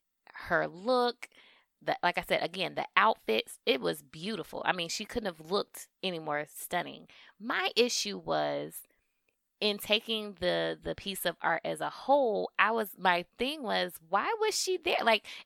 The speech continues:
everyone else did some type of performance,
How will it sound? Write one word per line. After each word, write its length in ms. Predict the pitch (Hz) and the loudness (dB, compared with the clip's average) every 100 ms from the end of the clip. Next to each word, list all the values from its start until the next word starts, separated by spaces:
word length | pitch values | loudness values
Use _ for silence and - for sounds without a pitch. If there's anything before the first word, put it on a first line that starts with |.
| - | 8
everyone 560 | 277 339 349 320 247 - | 8 6 0 2 0 6
else 520 | 220 226 233 - - _ _ _ - | 8 8 2 -4 -10 _ _ _ -16
did 220 | 165 202 185 | 2 2 4
some 240 | 208 180 | 2 2
type 340 | - 165 165 | 2 0 2
of 200 | - 135 - | -4 -6 -4
performance, 1000 | 160 - 220 220 220 220 214 214 214 | -6 -4 4 4 4 2 0 -2 -6